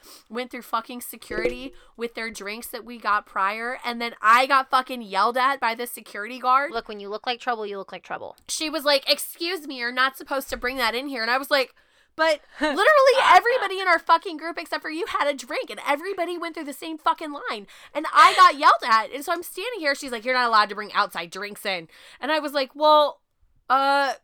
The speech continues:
Speaker 1: but," and then, you know, Matt walked in with his fucking margarita, which wasn't a very good margarita from the sounds of it.
Speaker 2: It was the pina colada, and it was awful.
Speaker 1: Uh, well, that's what I, that's what I,
Speaker 2: He
Speaker 1: I
Speaker 2: was
Speaker 1: said.
Speaker 2: conned into drinking it.
Speaker 1: I was like, "That's what you get for ordering that."
Speaker 2: Yes.
Speaker 1: Um, but, so then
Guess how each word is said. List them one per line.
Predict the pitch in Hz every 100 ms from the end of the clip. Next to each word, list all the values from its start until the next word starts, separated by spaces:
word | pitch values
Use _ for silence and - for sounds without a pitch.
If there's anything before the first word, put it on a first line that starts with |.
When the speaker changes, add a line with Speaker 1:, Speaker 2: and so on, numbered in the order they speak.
| 262 -
Speaker 1:
but," | 208 285 285 285 262 - _ _
and | 262 277 285
then, | 269 247
you | 277
know, | 262
Matt | 226 247 -
walked | 277 285 294
in | 302
with | 294
his | 285
fucking | - 277 269
margarita, | 196 180 240 269 294 294 254
which | 190 -
wasn't | 185 185
a |
very | 170 170
good | 170
margarita | 160 156 156 160 156
from | 165
the |
sounds | 160 180 185
of | 175
it. |
Speaker 2:
It | 262
was | 277
the | 294
pina | 294 269
colada, | 254 226 208 202
and | 190
it |
was | 185
awful. | 165 - - -
Speaker 1:
Uh, | 208 190 180 180
well, | 190
that's | 196 196
what | 196 170
I, | 196 180
that's | 180 185
what | 185
I, | 175 170
Speaker 2:
He | -
Speaker 1:
I | 247
Speaker 2:
was | -
Speaker 1:
said. | 240
Speaker 2:
conned | 240 240 226
into | 214 196
drinking | 202 185 175
it. | 170 156 _
Speaker 1:
I | 202 220
was | 220 196
like, | 190 180
"That's | 175 180
what | 185
you | 170
get | 170 -
for | 139
ordering | 120 143 - 135
that." | 147
Speaker 2:
Yes. | 170 - - - - -
Speaker 1:
Um, | 196 180 -
but, | 311 320 269 254
so | - 269
then | 277 285 269